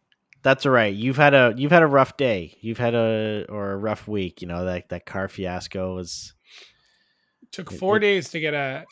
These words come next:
Speaker 2: a job done that was quoted in two.
Speaker 1: That's crazy.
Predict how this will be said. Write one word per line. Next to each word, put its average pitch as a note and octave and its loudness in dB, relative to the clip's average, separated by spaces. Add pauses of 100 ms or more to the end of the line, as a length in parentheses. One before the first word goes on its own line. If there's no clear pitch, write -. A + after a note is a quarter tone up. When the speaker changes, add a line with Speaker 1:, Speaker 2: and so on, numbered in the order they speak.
(100)
Speaker 2:
a F3 -6
job E3+ 2
done E3 0
that D#3 -4
was D3+ -8
quoted E3 -4
in D3+ -6
two. D#3 -6 (1400)
Speaker 1:
That's F2 -14
crazy. E2 -12